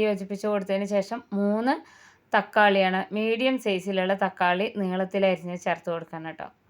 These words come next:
അപ്പോൾ ദാ അതും കൂടെ നന്നായിട്ട് ഒന്ന് ഇളക്കിയെടുത്ത് കൊണ്ട് വരണേ. അപ്പോൾ ദാ ഇളക്കിയെടുക്കുന്ന ഒരു ജോലി മാത്രമേ ഉള്ളൂ. അധിക മസാലകളൊന്നും നമ്മളിതിൽ കൂടുതൽ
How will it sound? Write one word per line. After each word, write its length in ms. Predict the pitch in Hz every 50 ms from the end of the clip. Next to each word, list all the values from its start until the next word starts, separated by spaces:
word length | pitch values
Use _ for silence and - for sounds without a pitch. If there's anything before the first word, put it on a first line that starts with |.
| _ _ _ _ _ _ _ _ _ _ _ _ _
അപ്പോൾ 160 | _ - 175 175
ദാ 60 | 175 - - 170
അതും 200 | 196 208 220 220 220 220
കൂടെ 200 | 220 214 240 247 - - _ _ - 180
നന്നായിട്ട് 500 | 180 180 175 175 175 180 180 175 233 254 - _ _ _ - 170
ഒന്ന് 160 | 180 190 - - - 180
ഇളക്കിയെടുത്ത് 560 | 180 175 175 - 185 180 175 170 - - 170 170
കൊണ്ട് 180 | 170 165 165 165
വരണേ. 240 | 165 156 165 202 262 294 - _ _ _ _ _ _ _ _ _ _ _ _ _ _ _ _ _ _ _ _ _ _ _ _ _ _ _
അപ്പോൾ 160 | 214 202 214 214 226
ദാ 40 | - - 262
ഇളക്കിയെടുക്കുന്ന 800 | 254 269 262 262 - 294 277 262 262 262 277 277 277 269 262 247
ഒരു 100 | 233 220 226
ജോലി 220 | 220 208 202 202 202 196 190
മാത്രമേ 320 | 190 185 - 190 190 185
ഉള്ളൂ. 160 | 180 190 202 208 - - - 190
അധിക 300 | 190 180 175 233 240 226 262 247 233
മസാലകളൊന്നും 720 | 208 214 220 214 208 208 208 208 202 202 196 196 196 196 190
നമ്മളിതിൽ 380 | 185 180 180 185 180 180 185 214 208 - -
കൂടുതൽ 280 | 185 175 170 180 170